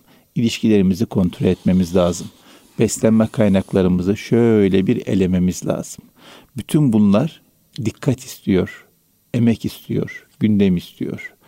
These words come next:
Ve şayet biz bir şekilde dikkatimizi ziyan ediyorsak, kaybediyorsak, kaydırıyorsak başka yanlış yerlere, emek vermiyorsak ya da başka şeylere, boşa şey, boş, boşa şeylere emek veriyorsak, zihnimizi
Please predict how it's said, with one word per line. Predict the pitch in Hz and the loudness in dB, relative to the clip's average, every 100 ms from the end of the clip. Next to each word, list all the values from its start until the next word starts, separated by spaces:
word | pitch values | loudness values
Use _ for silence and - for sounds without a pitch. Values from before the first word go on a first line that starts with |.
| - - _ 120 | -20 -20 _ -4
Ve | |
şayet | 104 131 127 113 - | -2 0 2 0 -2
biz | 107 95 | -4 -4
bir | 147 | -4
şekilde | 139 - 113 95 95 95 - - - - - | -4 0 0 2 2 0 -8 -20 -20 -20 -4
dikkatimizi | 110 - 113 113 110 98 104 | -4 -2 0 2 2 2 -2
ziyan | 92 104 104 98 | 2 4 4 2
ediyorsak, | 90 95 92 95 - | 2 0 0 -4 -4
kaybediyorsak, | 101 95 95 85 92 - - | 0 2 2 0 -2 -2 -8
kaydırıyorsak | - 92 87 95 95 - 101 - | 0 0 2 2 2 0 -4 -4
başka | - - 101 | -6 -2 0
yanlış | 90 87 - 120 | 2 0 -4 -2
yerlere, | 101 107 113 - - _ - - - _ - | -2 -4 -8 -8 -14 _ -20 -20 -20 _ 0
emek | 113 107 - | 0 0 0
vermiyorsak | 110 104 101 92 104 - | 2 4 2 0 -2 -2
ya | 95 | 0
da | 92 | 2
başka | 90 85 - | 0 -2 -4
şeylere, | 151 131 101 98 90 | -2 0 2 2 2
boşa | 92 - 123 | 0 -2 -4
şey, | - - - | -4 -8 -4
boş, | 101 - - | -4 -4 -6
boşa | 110 - - | -4 -4 -4
şeylere | 120 113 95 98 | -2 -2 0 0
emek | - 95 - | 0 -4 -4
veriyorsak, | 123 127 - - - - - - - - | -10 -6 -6 -6 -12 -14 -20 -20 -20 -8
zihnimizi | - 110 110 107 92 101 | -2 2 4 2 2 0